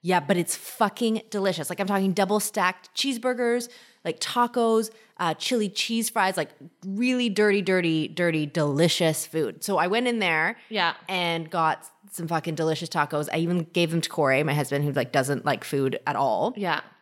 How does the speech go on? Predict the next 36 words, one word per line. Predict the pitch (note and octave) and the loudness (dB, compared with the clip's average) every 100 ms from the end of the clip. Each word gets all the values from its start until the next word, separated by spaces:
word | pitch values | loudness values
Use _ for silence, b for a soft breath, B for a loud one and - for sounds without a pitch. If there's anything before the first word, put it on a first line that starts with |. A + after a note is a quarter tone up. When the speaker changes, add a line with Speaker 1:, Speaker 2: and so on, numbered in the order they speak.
| - | -2
Speaker 2:
You | G3+ | 2
Speaker 1:
And | |
he | G#3+ | 4
Speaker 2:
brought | G3 | 4
Speaker 1:
w- | G3 | 2
Speaker 2:
it | |
home? | F3+ E3+ C4+ G#4+ _ - | 0 0 -2 -6 _ -6
Speaker 1:
No, | B3 B3+ | -2 0
no, | B3+ A3+ | 4 4
I, | G3+ | 4
Speaker 2:
Okay, | A#3+ - | 2 2
Speaker 1:
it's | G#3 | 0
Speaker 2:
okay. | F#3+ | 2
Speaker 1:
there. | F3 D3+ | 2 2
It's | D#3 | 0
just, | - | -6
like, | E3+ | -6
a | |
restaurant, | C#3 - C3+ C3 - - | -4 -2 -2 -4 -6 -10
but | F3+ | -6
you | F3 | -4
can | E3 | -2
take | D#3 | -2
out. | B2+ - B B B - | -2 -2 B B B -4
And | G3 F3 F3 E3+ E3 | 0 2 2 0 -2
he | E3+ | -4
was | D#3 | 0
like, | C#3+ - | -2 -2
"These | - F#3 | -8 -6
are | |
the | C3 | -6
best | B2 B2+ - | -6 -6 -2
tacos | D3+ F3+ E3+ | -2 -2 -4
in | F3 | -4
the | E3+ | -4
city." | A3+ D#3+ - | -4 -6 -8